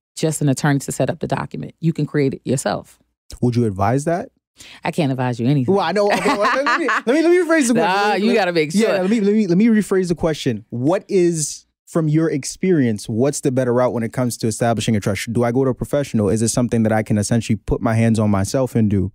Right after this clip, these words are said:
Speaker 2: From your, from your experience.
Speaker 1: My experience is learning this information, understanding that you do have the power.
Speaker 2: Okay.
Speaker 1: These are your assets. This is what you worked hard for. This is your money.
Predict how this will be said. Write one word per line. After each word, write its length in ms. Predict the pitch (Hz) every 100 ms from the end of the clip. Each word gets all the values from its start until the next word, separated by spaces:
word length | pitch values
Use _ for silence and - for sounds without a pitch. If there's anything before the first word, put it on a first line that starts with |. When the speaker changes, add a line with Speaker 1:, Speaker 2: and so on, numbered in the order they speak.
| -
Speaker 2:
From 140 | 190
your, 160 | 254 -
from 180 | 170 175
your 80 |
experience. 400 | 151 - 110 98 110
Speaker 1:
My 300 | 202 233 285
experience 600 | 254 - 247 277 220 202
is 140 | 190 165
learning 560 | 151 156 175 247 262 233
this 220 | 202 -
information, 580 | 202 202 185 185 220 -
understanding 540 | 185 185 180 190 190
that 180 | 180 180
you 100 | 196
do 160 | 185 208
have 200 | 202 190
the 80 | 196
power. 420 | 226 220 147 147 _
Speaker 2:
Okay. 120 | 120 220
Speaker 1:
These 140 | -
are 160 | 202 196
your 240 | 190 208
assets. 600 | - 202 214 - - -
This 200 | 180 214
is 100 | 226
what 140 | 196 190
you 200 | 180 220
worked 260 | 185 165
hard 160 | 156 147
for. 100 | 143
This 160 | 151 156
is 100 | 147
your 140 | 147
money. 460 | 143 175 220 247